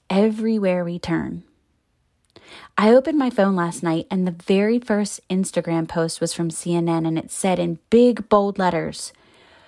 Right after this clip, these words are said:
"Who director says this pandemic is far from over." Why? Why does that need to be in our faces?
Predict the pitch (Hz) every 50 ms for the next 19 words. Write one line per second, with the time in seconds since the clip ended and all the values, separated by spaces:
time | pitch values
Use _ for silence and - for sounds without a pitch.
0 | _ _ _ _ _ - - 247 302 294 294 269 196 208 190 175 165 160 - -
1 | 170 165 170 165 - 180 170 165 165 160 156 160 165 196 226 233 - - - -
2 | 208 190 185 190 180 175 165 160 156 156 156 156 - - 165 165 - - - 165
3 | 160 165 170 175 175 - 170 165 165 - 165 165 160 151 139 123 - - 170 -
4 | _ _ _ _ _ _ _ _ _ _ _ _ _ _ _ _ _ _ _ _
5 | _ _ _ _ _ _ _ _ _ _ _ _ _ _ _ - 175 196 190 -
6 | 294 302 294 226 165 160 160 - _ _ _ _ _ _ _ _ _ _ _ _
7 | _ _ _ _ _ _ _ _ _ _ _ _ _ _ - 226 233 254 294 320
8 | 330 370 311 - - 269 254 247 233 214 214 233 254 262 247 202 - - - 202
9 | 214 233 233 220 - - 220 208 214 - - - - 240 262 - - - - -
10 | - - -